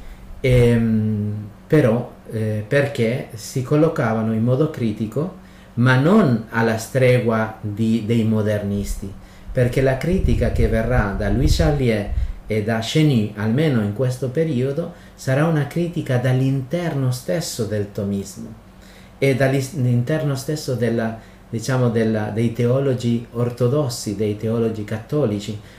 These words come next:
Non verrà da uno che dal di fuori vuole dissolvere la fede o che mette a repentaglio la fede. Questi non lo faranno, almeno in questo periodo, poi vedremo più avanti. E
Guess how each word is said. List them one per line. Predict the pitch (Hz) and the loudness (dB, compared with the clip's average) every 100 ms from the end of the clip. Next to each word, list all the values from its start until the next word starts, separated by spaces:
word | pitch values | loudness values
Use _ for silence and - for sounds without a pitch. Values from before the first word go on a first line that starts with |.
| - | -8
Non | 143 190 202 | 0 2 4
verrà | 170 135 127 | 2 2 0
da | 113 113 | 0 2
uno | 120 127 113 | 2 2 2
che | 110 104 | 0 -2
dal | 110 107 | -2 -2
di | 110 | -4
fuori | 107 120 117 110 | -4 -2 0 0
vuole | 110 110 101 | 0 0 -2
dissolvere | 110 107 113 107 101 104 101 | -4 -4 -2 -2 -2 -2 -2
la | 104 | -4
fede | - 98 98 107 107 - - - | -4 -4 -2 -2 -4 -8 -20 -10
o | 117 117 113 | -2 -2 0
che | 113 113 123 | -2 2 2
mette | 113 117 117 113 110 | 4 2 2 -2 -2
a | 107 | -2
repentaglio | 110 113 107 110 107 104 | 0 0 -2 -2 -4 -2
la | 104 | -4
fede. | 101 98 101 | -8 -8 -8
Questi | 123 123 131 | -4 -4 0
non | 120 113 | 2 2
lo | 104 | 0
faranno, | - - 101 101 | 0 0 0 0
almeno | 117 151 143 | 2 2 2
in | 110 | 2
questo | 110 107 - - | 0 -4 -6 -8
periodo, | 90 92 92 98 | -8 -10 -12 -6
poi | 113 | -4
vedremo | 104 98 104 104 | -4 -4 -4 -4
più | 98 107 | -4 -4
avanti. | 98 90 - - - - - - - - - - - - - - - - - | -6 -8 -12 -18 -20 -20 -20 -20 -20 -20 -20 -20 -20 -20 -20 -20 -20 -12 2
E | 175 180 - | 4 4 0